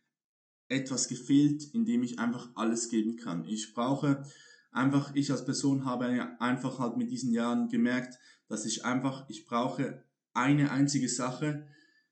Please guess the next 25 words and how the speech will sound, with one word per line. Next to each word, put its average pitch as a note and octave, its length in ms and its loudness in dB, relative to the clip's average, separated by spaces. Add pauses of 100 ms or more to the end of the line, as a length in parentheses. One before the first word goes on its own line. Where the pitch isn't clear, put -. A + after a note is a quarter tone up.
(180)
und G#2+ 360 4
in A2 80 -2
dieser A#2 220 -2
Sache A2 400 -4
will G#2 120 0
ich - 160 -6
einfach G#2+ 380 -6
absolut A2+ 480 -6 (120)
alles A#2 360 -2
geben A#2 260 2
können. A2 480 0 (960)
Und G#2 120 -4
wenn G#2 100 -4
ich G#2 100 -8
das A2 220 -8
kann, G#2+ 480 -4
dann G2+ 180 -6
bin G2 120 -4
ich F#2 180 -10
einfach G2+ 280 -6
nur G#2 140 -4
glücklich. G2+ 440 -8
Ich - 140 -12
brauche G#2+ 240 -6
einfach - 300 -10